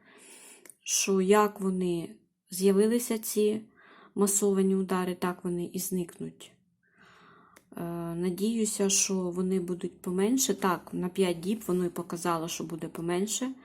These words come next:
Ну, будемо дивитися, як воно буде наростати, впадати. Це все залежить від одної людини, яка дає,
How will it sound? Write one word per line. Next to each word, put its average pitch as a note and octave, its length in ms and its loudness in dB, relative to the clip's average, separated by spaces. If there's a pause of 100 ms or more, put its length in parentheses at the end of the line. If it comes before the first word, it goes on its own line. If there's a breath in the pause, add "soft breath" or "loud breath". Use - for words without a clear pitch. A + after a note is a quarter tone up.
(840 loud breath)
Ну, G#3 220 0
будемо G3 380 6
дивитися, F3+ 560 -2
як E3+ 320 -4
воно E3 180 -6
буде E3 420 -10 (160)
наростати, F3+ 760 -2
впадати. F#3 840 -2
Це B3+ 140 0
все C4 260 2
залежить A3+ 440 2
від G#3 140 6
одної G3+ 280 4
людини, G#3 400 4
яка F#3 320 0
дає, F#3 420 2